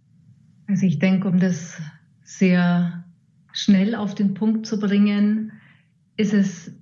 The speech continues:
die Hingabe zu leben, weil der Mensch so von Gott gewollt ist, dass er dann ganz Erfüllung findet, wenn er sich hingibt,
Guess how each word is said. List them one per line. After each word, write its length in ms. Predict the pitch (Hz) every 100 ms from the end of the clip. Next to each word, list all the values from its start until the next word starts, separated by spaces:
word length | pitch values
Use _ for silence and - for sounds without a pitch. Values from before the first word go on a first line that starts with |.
| - -
die 80 |
Hingabe 500 | 180 240 262 180 175
zu 140 | - 180
leben, 600 | 175 170 175 180 - - _ - - _ -
weil 200 | 196 202
der 100 | 202
Mensch 500 | 196 214 233 - 208 - _ _ _ _ _ _ _ _
so 560 | - - 226 240 262 - - _ _
von 260 | - 196
Gott 240 | 185 185 -
gewollt 480 | 190 165 190 233 -
ist, 360 | 208 214 - - - _ _
dass 240 | 196 196 -
er 480 | 196 196 196 196 196 _
dann 360 | - 196 240 254
ganz 300 | 214 233 233
Erfüllung 520 | 202 185 214 214 208
findet, 420 | 190 214 214 196
wenn 260 | 190 190 190
er 140 | 190
sich 280 | 190 196 -
hingibt, 600 | 185 185 175 - - -